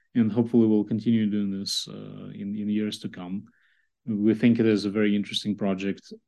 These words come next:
and, uh, we, we hope that it will be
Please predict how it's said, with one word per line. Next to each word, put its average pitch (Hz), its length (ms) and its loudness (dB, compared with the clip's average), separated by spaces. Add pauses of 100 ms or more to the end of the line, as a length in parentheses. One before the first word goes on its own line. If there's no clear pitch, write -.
(240)
and, 98 480 -4
uh, 95 260 -4
we, 107 220 -6
we 107 180 -4
hope 110 380 0
that 107 180 -2
it 104 80 -2 (160)
will 117 180 0
be 101 340 2